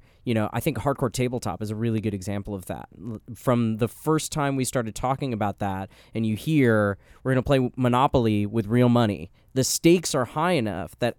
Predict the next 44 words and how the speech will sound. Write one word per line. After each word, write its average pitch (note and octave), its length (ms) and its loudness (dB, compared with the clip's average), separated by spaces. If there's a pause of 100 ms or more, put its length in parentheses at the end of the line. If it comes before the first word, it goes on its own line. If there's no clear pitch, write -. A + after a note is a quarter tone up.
(100)
as C#3 300 0
a A2+ 180 0
user, A2 720 -2
I C#3 160 0
would A#2+ 200 -2
totally C3+ 400 -2
pay G#2 200 -2
to F#2 80 -8
see G#2+ 220 -4
that, F2+ 240 -8 (100)
right? A#2+ 380 0 (380)
Um, A2 500 0
and E3+ 120 2
then F3+ 140 6
you E3 100 4
follow E3 420 2
that C#3 200 2
up E3 200 0
with, C3 220 -2
"Okay, D#3 260 0
well, D3 220 2
we've D3+ 220 -2
gotta F3 160 2
produce F3 380 -2
it C3+ 120 -2
differently A2+ 360 -4
then, F#2+ 280 -8 (100)
right? B2+ 240 2
We C#3+ 140 -2
can't D#3+ 340 0
just D3+ 220 -2
produce C#3 380 0
this C3+ 300 -2
like, B2 540 -2
uh, B2+ 60 -6
it's, A#2 680 -2
uh, A#2 300 -4 (120)
you C3 120 -2
know, G#2+ 220 -2
uh, A#2+ 200 -2
some C#3+ 180 -2
of C3 40 0
the B2+ 100 2
other B2+ 260 0